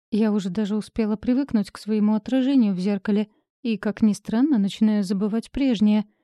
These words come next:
И как-то от этого совсем не весело». «Ничего, Силь». Аля ободряюще взяла меня за руку.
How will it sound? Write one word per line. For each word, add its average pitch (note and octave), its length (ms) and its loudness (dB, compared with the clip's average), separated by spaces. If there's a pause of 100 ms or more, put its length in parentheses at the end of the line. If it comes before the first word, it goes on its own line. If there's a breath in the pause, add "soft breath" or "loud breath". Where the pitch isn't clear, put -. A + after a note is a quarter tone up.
(220)
И - 100 -6
как-то - 420 -8
от G3+ 120 -8
этого G#3 300 -6
совсем A3 480 -2
не G#3 100 2
весело». G#3+ 460 -2 (1120)
«Ничего, G#3 480 2
Силь». G3+ 340 -4 (800)
Аля G3+ 320 0
ободряюще G3 640 -4
взяла G#3 300 -2
меня G3+ 240 2
за G3+ 180 -2
руку. G#3 300 -6